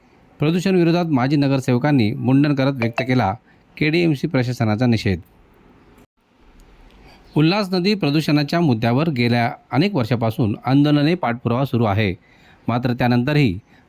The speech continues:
प्रशासनाकडून उल्हास नदी प्रदूषणाबाबत काही ठोस उपाययोजना केली जात नसल्याने उल्हास नदीत सोडले जाणारे सांडपाणी, नदीला जलपर्णीचा विळखा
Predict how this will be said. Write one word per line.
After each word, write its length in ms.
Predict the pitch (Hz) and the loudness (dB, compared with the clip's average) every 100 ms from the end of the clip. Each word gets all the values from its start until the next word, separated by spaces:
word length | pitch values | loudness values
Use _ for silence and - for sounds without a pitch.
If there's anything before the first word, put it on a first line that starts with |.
| - | -4
प्रशासनाकडून 720 | 147 196 180 165 160 156 175 | -4 -4 -2 0 0 0 0
उल्हास 360 | 135 131 143 135 | 2 0 0 -2
नदी 200 | 127 160 | -2 -2
प्रदूषणाबाबत 840 | 120 120 127 117 113 131 127 - - - _ | 2 0 2 0 0 0 0 -2 -8 -20 _
काही 200 | 147 156 | -4 -4
ठोस 300 | 170 - 165 170 | -2 -2 -2 -2
उपाययोजना 480 | 147 139 120 110 139 | -2 0 2 2 0
केली 240 | 135 110 | 0 -2
जात 160 | 107 107 - | -2 -2 -2
नसल्याने 460 | 104 143 143 95 104 - - _ _ _ - _ _ _ - - - | -2 0 0 0 -4 -14 -20 _ _ _ -20 _ _ _ -20 -8 0
उल्हास 280 | 131 175 165 | 2 2 0
नदीत 260 | 151 175 | 0 0
सोडले 340 | 170 123 120 120 | 0 -2 0 2
जाणारे 320 | 117 117 117 | 2 2 0
सांडपाणी, 540 | 113 107 135 147 95 98 - _ _ | 0 0 0 0 0 -4 -14 _ _
नदीला 420 | 117 135 156 165 | 0 2 2 0
जलपर्णीचा 560 | 156 123 120 117 113 113 | 0 -2 -2 -2 0 0
विळखा 440 | 110 131 143 95 | 0 0 -2 -4